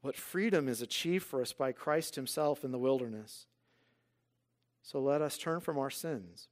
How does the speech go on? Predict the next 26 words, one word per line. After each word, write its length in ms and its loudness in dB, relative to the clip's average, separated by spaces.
and 100 -6
look 360 2
to 160 -4
him 420 -4
who 180 -6
sets 480 0
us 200 -2
free 680 -4
in 260 2
the 100 2
righteousness, 920 -6
as 160 -4
our 100 -2
Heidelberg 560 -4
Catechism 460 -8
says, 400 -18
that 140 -14
he 180 -10
won 500 -2
for 260 -8
us, 460 -20
that 120 -4
he 120 -6
won 280 4
for 260 -4
us 420 -20